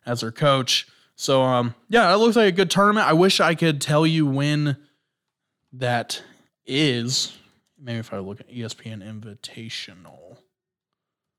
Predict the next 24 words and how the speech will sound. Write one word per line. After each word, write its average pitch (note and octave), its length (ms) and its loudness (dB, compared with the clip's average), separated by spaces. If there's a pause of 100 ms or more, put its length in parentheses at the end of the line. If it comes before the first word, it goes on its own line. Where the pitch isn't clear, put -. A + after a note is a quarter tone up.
(880)
Okay, A2+ 260 -6
here's F#3 180 2
a D#3 40 2
bracket G#2 460 -2 (420)
from G#2 240 -10
E A2+ 140 -6
S A2+ 160 -2
P A#2 180 -6
N A2 140 -8
events A2 460 -8
dot F2 240 -12 (100)
com. F3 800 0 (2750)
Okay, D#3+ 600 2 (480)
this F3 240 4
is D#3+ 100 -2
interesting. C3+ 640 0
So D#3+ 200 4
instead D#3 280 2
of G3+ 80 4
a F3 80 2
bracket C#3+ 680 0
being C3 300 -2
normal C#3 400 0
where B2+ 380 -2